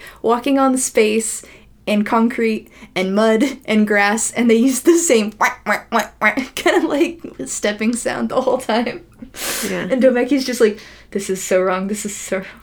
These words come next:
Speaker 1: This is so wrong.
Speaker 2: Those don't make the same sound at all.
Speaker 1: Mm-hmm.
Speaker 2: No, that's not allowed. But the idea of, you know, Foley sound effects <laughs> is something that a lot of movies have obviously done over time. And one of the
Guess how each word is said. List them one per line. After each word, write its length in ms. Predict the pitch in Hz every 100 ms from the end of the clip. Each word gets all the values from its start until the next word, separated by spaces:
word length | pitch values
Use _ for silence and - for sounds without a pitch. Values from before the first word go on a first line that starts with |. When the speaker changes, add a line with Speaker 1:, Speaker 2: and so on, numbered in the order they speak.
| -
Speaker 1:
This 140 | 262
is 140 | -
so 240 | - - -
wrong. 240 | 320 285 -
Speaker 2:
Those 200 | - 202
don't 140 | 196 180
make 160 | 175
the 100 | 175
same 240 | 170 151 175
sound 280 | - - 185
at 140 | -
all. 200 | - 196 _
Speaker 1:
Mm-hmm. 340 | - 262 226 226 - -
Speaker 2:
No, 200 | 175 - - _ _ _
that's 220 | 190 175
not 140 | 180 143
allowed. 320 | 104 98 - _ -
But 280 | 254 160 -
the 240 | - 233
idea 420 | 247 240 262 285 285
of, 520 | 247 247 208 - - _
you 80 | 214
know, 240 | 190 156 - -
Foley 640 | - 190 190 165 160 - _
sound 300 | - - 151
effects 460 | 151 - - - -
<laughs> 40 | -
is 420 | 190 196 196 - - - - - -
something 440 | - 247 233 254
that 220 | 220 196 -
a 100 | -
lot 440 | 190 185 175 180 - _ _ _ _
of 140 | - 175
movies 440 | 170 160 135 151
have 160 | 175 151
obviously 500 | 104 - - - 156
done 200 | 131 127
over 220 | 127 147
time. 300 | - - - -
And 180 | 165 - _ _ _
one 280 | - 190 214
of 140 | 214 208
the 160 | 208